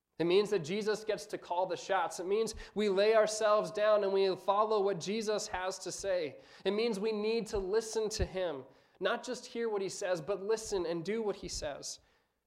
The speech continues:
It means that we don't tell Jesus what to do, and he doesn't exist just to serve our needs or our wants. But he's the Lord of heaven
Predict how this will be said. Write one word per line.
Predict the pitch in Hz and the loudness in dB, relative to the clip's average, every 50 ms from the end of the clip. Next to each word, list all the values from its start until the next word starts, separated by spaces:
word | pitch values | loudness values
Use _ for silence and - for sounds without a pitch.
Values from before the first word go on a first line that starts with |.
| _ _ _ _ _ _ _ _ _ | _ _ _ _ _ _ _ _ _
It | - 151 | -6 -4
means | 170 180 170 | -4 -2 -2
that | 170 | -2
we | 156 165 175 | 0 0 0
don't | 190 190 180 175 | 2 0 -2 -4
tell | - 175 170 175 | -4 -4 -4 -4
Jesus | 147 151 175 185 175 165 151 147 - - - | -4 -4 -4 -4 -4 -4 -4 -6 -6 -8 -10
what | 165 147 - | -12 -10 -10
to | - 151 | -10 -10
do, | 143 165 165 165 156 | -8 -6 -6 -4 -4
and | 143 | -6
he | 151 156 | -6 -8
doesn't | 147 165 165 165 165 165 160 | -6 -6 -6 -6 -6 -6 -8
exist | 160 139 127 143 170 165 165 - 147 | -8 -10 -8 -8 -8 -8 -8 -8 -10
just | 151 151 156 - | -8 -8 -8 -10
to | - 160 | -12 -12
serve | 143 - - - 165 175 175 165 170 - 143 | -12 -10 -6 -4 -4 -4 -4 -4 -8 -8 -8
our | 147 143 | -8 -6
needs | 143 143 160 160 151 135 127 - - - - - - - | -6 -8 -8 -8 -8 -10 -10 -12 -14 -18 -18 -20 -18 -8
or | - 160 165 147 | -4 -2 0 0
our | 143 139 | 0 0
wants. | 135 135 147 156 143 127 - - - - - - - _ _ _ _ _ _ _ _ _ _ _ _ _ _ _ _ _ _ _ _ _ _ _ _ _ _ _ | -2 0 0 0 -2 -2 -4 -10 -12 -12 -12 -14 -16 _ _ _ _ _ _ _ _ _ _ _ _ _ _ _ _ _ _ _ _ _ _ _ _ _ _ _
But | - 123 | -14 -10
he's | 147 160 151 | -8 -8 -6
the | 156 156 | -6 -6
Lord | 147 151 160 175 165 | -6 -4 -4 -4 -4
of | 147 - | -6 -8
heaven | - - 156 165 147 127 117 | -8 -6 -6 -6 -6 -8 -10